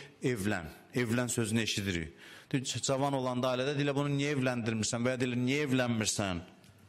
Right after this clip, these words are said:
Qərbdə belə bir məfhum yoxdur, bir deyir, "Evlən." Belə bir anlayış yoxdur, belə bir məfhum yoxdur.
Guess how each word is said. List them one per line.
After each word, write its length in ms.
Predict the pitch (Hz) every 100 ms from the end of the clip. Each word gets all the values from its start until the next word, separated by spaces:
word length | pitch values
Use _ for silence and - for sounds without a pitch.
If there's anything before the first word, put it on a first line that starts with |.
| - - - _ - - - - - - - - - -
Qərbdə 320 | 143 135 160
belə 200 | 147 143
bir 80 | 135
məfhum 400 | 131 120 - 127
yoxdur, 240 | 113 -
bir 140 | 104 101
deyir, 160 | 107 107 120
"Evlən." 400 | 101 107 95 80 - - - -
Belə 140 | 110 123
bir 120 | 120 110 - -
anlayış 520 | 117 117 107 98 -
yoxdur, 280 | 107 - 82
belə 220 | 98 107
bir 80 | 104
məfhum 420 | 101 98 - 95
yoxdur. 300 | 87 - -